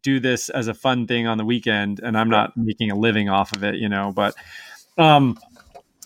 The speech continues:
well, uh, so you touched on this a little bit, like, the college football game seems to be growing. And I think there's a, a number of factors that go into why that might be the case.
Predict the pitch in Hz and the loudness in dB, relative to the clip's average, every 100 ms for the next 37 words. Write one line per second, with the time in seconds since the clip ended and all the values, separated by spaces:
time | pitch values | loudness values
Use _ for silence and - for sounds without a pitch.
0 | - 180 170 143 - - - - 170 170 | 4 8 8 6 -2 -20 -16 2 8 10
1 | 170 165 165 - _ _ - - 240 226 | 10 10 8 2 _ _ -12 0 2 2
2 | 233 262 285 - 233 202 202 175 139 135 | 2 4 2 2 0 2 2 0 2 2
3 | 139 135 _ 160 131 147 196 208 160 180 | 2 2 _ -4 -4 0 2 2 0 -6
4 | 165 151 135 143 139 127 - 147 127 - | -2 -2 -2 -2 -2 -4 -6 -6 -6 -8
5 | 147 107 135 135 131 127 131 _ - 131 | -8 -4 0 2 2 2 -2 _ -8 0
6 | 143 127 123 123 123 - 139 135 135 170 | 2 2 0 -2 -6 -4 -2 0 0 0
7 | 165 139 151 160 151 175 175 147 - - | 0 0 -2 0 0 2 0 -2 -4 4
8 | 151 147 151 139 110 131 113 - 135 143 | 4 4 0 -2 0 -4 -4 -2 2 2
9 | 175 160 135 110 117 131 131 127 131 127 | 0 -2 -2 0 4 4 4 2 0 -4
10 | 117 117 107 - 160 143 156 - | -2 -4 -6 -4 0 0 0 -6